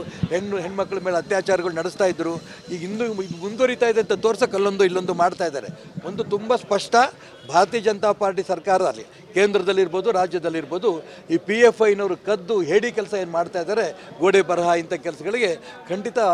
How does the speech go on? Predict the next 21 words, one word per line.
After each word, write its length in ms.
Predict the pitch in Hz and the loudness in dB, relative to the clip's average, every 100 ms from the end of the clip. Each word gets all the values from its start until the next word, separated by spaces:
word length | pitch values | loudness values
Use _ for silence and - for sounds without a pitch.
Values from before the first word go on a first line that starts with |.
| 180 - - | 0 -6 -14
ನಾವು 300 | 147 156 185 | -4 -2 0
ಇದನ್ನು 220 | 180 185 170 | -2 -4 -4
ಮಟ್ಟ 240 | - - | -6 -4
ಹಾಕೇ 400 | 180 160 220 285 | -2 -2 -2 2
ಹಾಕ್ತೀವಿ, 420 | 240 202 - 220 | 4 2 -4 -6
ಇದರಲ್ಲಿ 220 | 220 170 | -4 -2
ಯಾವ 160 | 170 165 | 0 0
ಅನುಮಾನನೂ 420 | 151 147 147 196 | -4 -8 -10 -8
ಇಲ್ಲ. 180 | 208 131 95 175 - 190 - - - - - - - - - - - - - - - - - - - | -10 -10 -14 -16 -16 -18 -20 -20 -20 -20 -20 -20 -20 -20 -20 -20 -20 -20 -20 -20 -20 -20 -20 -20 -10
ಅವ್ರು 160 | 190 190 | -4 0
ಹೇಳಿದ್ದೇನು 440 | 247 247 247 233 | 0 -2 -2 -4
ಪ್ರಾರಂಭದಲ್ಲಿ, 640 | 208 208 226 226 220 220 247 247 - - - - - 220 440 - 427 - - _ _ - - - - - - - | -6 -10 -10 -8 -8 -8 -10 -14 -20 -20 -20 -20 -20 -20 -20 -20 -20 -20 -20 _ _ -20 -20 -20 -20 -20 -18 -10
"ಹಸ್ತೆ 400 | 196 - 269 269 | -8 -2 2 2
ಲಿಯೇ 280 | 254 247 | 4 0
ಹಿಂದೂಸ್ತಾನ್, 580 | 214 226 226 - 220 175 - _ _ _ _ - - - - - - 143 | 0 -4 -10 -6 -6 -8 -12 _ _ _ _ -20 -20 -20 -20 -20 -20 -8
ಲಡ್ಕೆ 340 | 180 233 277 | -4 2 6
ಲೇಂಗೆ 320 | 277 262 247 247 | 6 4 2 0
ಪಾಕಿಸ್ತಾನ್", 640 | 214 202 190 - 160 127 - - - - - - | 0 -4 -6 -8 -6 -8 -14 -20 -20 -20 -20 -20
ಇದನ್ನು 260 | 156 196 208 | -10 -6 -4
ಅವ್ರು 120 | 175 | -4
ಹೇಳಿದ್ರು. 400 | 170 190 175 190 | -4 -4 -4 -4